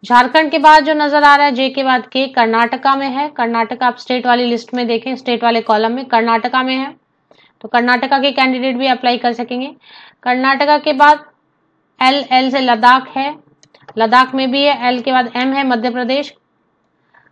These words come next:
अल्फाबेटिकली अरेंज किया गया, तो मध्य प्रदेश में भी है। मध्य प्रदेश की भी लिस्ट अच्छी खासी है, मध्य प्रदेश में भी काफी सारे हैं,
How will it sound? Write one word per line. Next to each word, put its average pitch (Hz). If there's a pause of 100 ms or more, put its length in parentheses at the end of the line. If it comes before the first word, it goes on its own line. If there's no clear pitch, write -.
(460)
अल्फाबेटिकली 302
अरेंज 262
किया 247
गया, 262
तो 285
मध्य 262
प्रदेश 262
में 262
भी 269
है। 277 (480)
मध्य 240
प्रदेश 277
की 294
भी 285
लिस्ट 269
अच्छी 247
खासी 262
है, 277
मध्य 233
प्रदेश 247
में 254
भी 247
काफी 226
सारे 247
हैं, 262